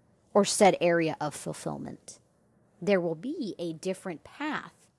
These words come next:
for me than there will be for you, which is why they say it is so important to not look at the progress of other people, because what they want, however similar it might feel, will not be the same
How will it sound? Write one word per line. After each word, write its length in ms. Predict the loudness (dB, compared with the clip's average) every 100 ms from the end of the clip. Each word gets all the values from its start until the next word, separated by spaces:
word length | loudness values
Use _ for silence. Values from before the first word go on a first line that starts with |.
| _
for 240 | -8 -6
me 460 | -2 -2 -2 -6 -12
than 160 | -10 -6
there 120 | -4
will 200 | 0 0
be 220 | 0 -8
for 200 | -6 -6
you, 440 | -6 -6 -6 -8 -14 -20 -8
which 180 | -6 -4
is 100 | -2
why 200 | 0 0
they 100 | -4
say 260 | -4 -2
it 140 | -2 -4
is 140 | -6
so 180 | -6 -8
important 460 | -8 -4 -4 -4 -8
to 100 | -4
not 260 | -2 -2
look 400 | -2 0 -2 -4 -20 -20 _ 0
at 180 | 2 0 -4
the 140 | -4
progress 540 | 0 2 2 0 -6
of 100 | -4
other 160 | -4 -6
people, 380 | -8 -8 -4 -4
because 520 | -4 -2 0 2 0 -8 -20 -4
what 240 | 6 6
they 260 | 6 8 8
want, 380 | 8 4 4 2 -6 _ _ _ _ -12
however 500 | 0 8 8 8 4 2
similar 800 | -4 2 4 8 8 8 6 4
it 180 | 4 2
might 420 | 2 4 4 0 -8 -18
feel, 640 | -8 2 4 4 0 -8 _ _ -20 -8
will 160 | 2 4
not 340 | 6 4 4
be 140 | 0 2
the 100 | 2
same 500 | 2 2 0 -4